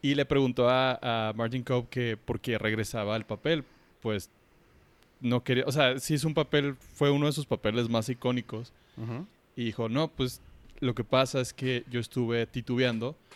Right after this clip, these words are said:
Speaker 1: porque no quería hacer un papel muy simple". Y la manera en que los escritores le dieron una profundidad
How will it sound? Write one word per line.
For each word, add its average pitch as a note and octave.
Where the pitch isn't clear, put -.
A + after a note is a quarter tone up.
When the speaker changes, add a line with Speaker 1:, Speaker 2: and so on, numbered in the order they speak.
Speaker 1:
porque B2
no G#2+
quería A2
hacer A2
un A2
papel G#2
muy B2
simple". A#2
Y B2
la A#2+
manera A#2+
en C#3
que D#3+
los D3
escritores A#2
le A2
dieron A2+
una B2
profundidad B2